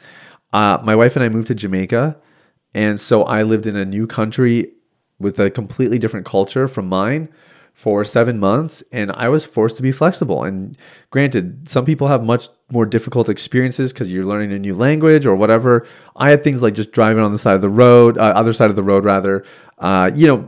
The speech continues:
pretty strong accents and a lot of slang that I didn't know, and just more the unfamiliarity of being in a new country.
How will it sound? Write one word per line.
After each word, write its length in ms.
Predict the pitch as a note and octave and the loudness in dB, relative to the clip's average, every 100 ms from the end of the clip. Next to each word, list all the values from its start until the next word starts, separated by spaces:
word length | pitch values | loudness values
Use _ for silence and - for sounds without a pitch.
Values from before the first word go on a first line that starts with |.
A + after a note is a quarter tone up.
| - | -4
pretty 160 | D3+ C3 | 0 0
strong 320 | C3 B2+ A#2+ | 2 -2 -2
accents 580 | G2+ G#2 - B2 G#2 G#2+ | -2 -2 -2 -4 -2 -4
and 80 | F#2+ | -4
a 60 | |
lot 180 | G2 G2+ | -2 -2
of 60 | G#2 | -4
slang 420 | - G2 G2 G2+ | -6 -2 -2 0
that 120 | G2 | 0
I 60 | G2 | 0
didn't 300 | G2 F#2+ F#2+ | 0 -4 -4
know, 400 | F#2+ F#2 F#2+ - - - _ - | -2 -2 -2 -6 -20 -20 _ -4
and 340 | G#2 G#2 A2 | -2 0 0
just 220 | D3+ D3 | 0 0
more 200 | B2+ A#2+ | 2 4
the 160 | A2 A#2 | 4 0
unfamiliarity 760 | G#2+ G#2 G#2+ G2+ G2 F#2+ F#2 | 0 -4 -2 2 4 4 2
of 100 | F#2 | 0
being 160 | F2 F#2 | -2 -4
in 120 | F2+ | -4
a 80 | F2 | -6
new 180 | F2 F2+ | -8 -10
country. 460 | - E2 - D#2 | -8 -8 -8 -12